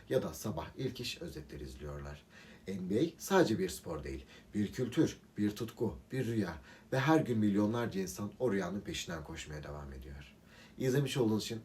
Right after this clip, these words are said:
teşekkür ediyorum. Kanalıma abone olup videoyu beğenirseniz,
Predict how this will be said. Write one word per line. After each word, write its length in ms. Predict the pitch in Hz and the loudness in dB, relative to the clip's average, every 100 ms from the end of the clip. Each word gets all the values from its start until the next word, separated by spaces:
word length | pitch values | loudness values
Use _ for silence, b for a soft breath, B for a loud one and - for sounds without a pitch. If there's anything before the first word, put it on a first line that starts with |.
| - | -8
teşekkür 400 | 113 120 110 117 | -4 -4 -2 0
ediyorum. 300 | 90 90 104 B B - | 0 -2 -4 B B -2
Kanalıma 320 | 143 135 123 | 2 6 8
abone 200 | 113 117 | 8 6
olup 240 | 98 95 | 4 2
videoyu 260 | 107 95 95 | 2 2 2
beğenirseniz, 600 | 92 85 78 69 67 - | 2 0 -8 -10 -12 -10